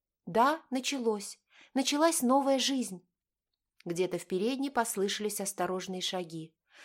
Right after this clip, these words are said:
Потом что-то прошуршало уже тут по ковру и куда-то мягко шлепнулось. «Что это?» Ганцев вздрогнул, подумав, что заблокированную дверь стоило проверить самому.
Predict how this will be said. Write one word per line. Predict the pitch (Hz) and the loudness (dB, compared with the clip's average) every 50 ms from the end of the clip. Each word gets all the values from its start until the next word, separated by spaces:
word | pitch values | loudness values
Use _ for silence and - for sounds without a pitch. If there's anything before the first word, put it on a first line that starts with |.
| - - - | -20 -4 -2
Потом | 165 175 - 196 196 | -2 0 0 0 -2
что-то | 190 - - 202 202 202 190 | -2 -2 -2 -2 0 0 -2
прошуршало | 202 196 180 - - 185 170 - - - 220 240 269 269 269 254 - - - - - _ | -4 -4 -4 -2 -2 -2 -2 -2 0 0 2 2 4 2 0 -4 -6 -14 -20 -20 -4 _
уже | 214 202 208 226 220 | -2 0 0 -2 -2
тут | 214 - 240 226 - - | -2 -2 -4 -4 -2 -4
по | 208 196 | -6 -2
ковру | - 208 208 196 202 202 190 180 180 - _ - - _ | 2 4 4 4 2 0 -2 -4 -4 -8 _ -20 -4 _
и | 208 | -2
куда-то | 208 214 196 196 196 196 196 185 | 0 2 2 0 0 0 0 0
мягко | 190 202 226 247 - - - 233 | 0 2 0 0 -2 -4 -6 -6
шлепнулось. | - - - 196 185 175 170 - - 175 170 170 165 - - - - _ _ _ _ _ _ _ _ _ _ _ _ | -6 -4 -2 -2 -2 -2 -2 -4 -8 -8 -8 -8 -8 -10 -14 -14 -18 _ _ _ _ _ _ _ _ _ _ _ _
«Что | _ - - - - - 196 190 170 156 | _ -8 -8 -6 -4 -2 -2 -2 -2 -2
это?» | 151 151 147 - 151 143 131 - _ _ _ _ - _ _ _ _ - - | -4 -6 -6 -8 -12 -14 -14 -18 _ _ _ _ -20 _ _ _ _ -14 -6
Ганцев | 175 180 180 170 170 - - - | 0 0 0 2 0 -2 -4 -6
вздрогнул, | 165 156 156 156 - 214 247 233 226 233 233 233 233 - - - _ | -6 -8 -4 0 2 2 4 4 2 2 0 0 0 -4 -12 -20 _
подумав, | - 196 190 175 196 202 190 185 180 | 0 2 2 2 0 0 -2 -2 -4
что | - - 190 180 | -4 -2 -2 -2
заблокированную | 165 190 170 175 180 175 175 - 190 180 180 170 170 170 170 175 170 165 | -2 -2 0 0 0 0 0 0 0 0 0 0 -2 -2 -2 -2 -4 -2
дверь | 175 208 240 262 262 | 0 0 0 0 0
стоило | - - - 196 208 214 226 220 | -4 -2 0 2 2 4 2 2
проверить | 220 - 196 185 180 175 170 180 175 - | 2 0 0 2 2 0 0 -2 -4 -6
самому. | - 190 180 180 175 175 165 156 151 151 | -6 -4 -4 -4 -4 -4 -4 -6 -8 -10